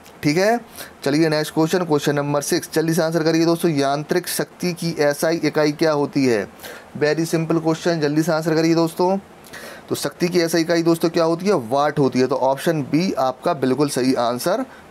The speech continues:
हो जाएगा। नेक्स्ट क्वेश्चन, क्वेश्चन नंबर सेवन, अच्छा क्वेश्चन है दोस्तों।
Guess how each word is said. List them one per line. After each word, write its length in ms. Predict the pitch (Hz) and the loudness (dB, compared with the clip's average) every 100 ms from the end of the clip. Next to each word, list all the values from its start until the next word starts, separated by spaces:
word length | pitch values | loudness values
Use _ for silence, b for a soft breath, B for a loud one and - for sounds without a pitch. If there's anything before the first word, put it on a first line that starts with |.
| - | -2
हो 100 | 135 | 0
जाएगा। 500 | 127 117 107 104 98 - - B B B - | 2 2 0 0 -2 -6 -18 B B B -8
नेक्स्ट 260 | 135 156 - | -2 -2 0
क्वेश्चन, 280 | 151 139 127 | -2 0 -2
क्वेश्चन 320 | 127 160 170 | 0 0 2
नंबर 240 | 160 165 156 | 0 0 -2
सेवन, 480 | - 165 156 120 98 - - - - - - - - - - - - - | -2 0 0 -2 -4 -10 -20 -20 -20 -20 -20 -20 -20 -20 -20 -20 -20 -8
अच्छा 220 | 131 - | -4 -2
क्वेश्चन 320 | 156 165 175 170 | 0 2 2 2
है 60 | |
दोस्तों। 420 | 165 170 185 180 | 2 2 2 0